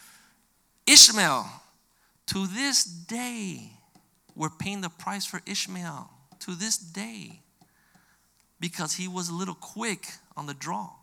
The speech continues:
He didn't wait on God for the promise. You imagine what a different world we would live in today if it wasn't for Ishmael? If it wasn't for Eve? You imagine, and Adam? What a different world we live in. How about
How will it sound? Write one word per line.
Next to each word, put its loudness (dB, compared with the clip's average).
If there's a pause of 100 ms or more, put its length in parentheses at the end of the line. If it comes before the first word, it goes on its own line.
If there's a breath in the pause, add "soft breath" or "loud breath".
(260 soft breath)
He -4
didn't 0
wait 0
on -2
God -2
for -8
the -8
promise. -6 (280 loud breath)
You -6
imagine -4
what 0
a 2
different -4
world -4
we -8
would -6
live -4
in -6
today -4
if -10
it -8
wasn't -4
for -6
Ishmael? -4 (640 soft breath)
If -4
it 0
wasn't -4
for -6
Eve? -12
You -2
imagine, 0 (240)
and -6
Adam? -2 (320)
What -2
a 2
different -4
world -4
we -2
live -4
in. -8 (380 loud breath)
How 6
about 8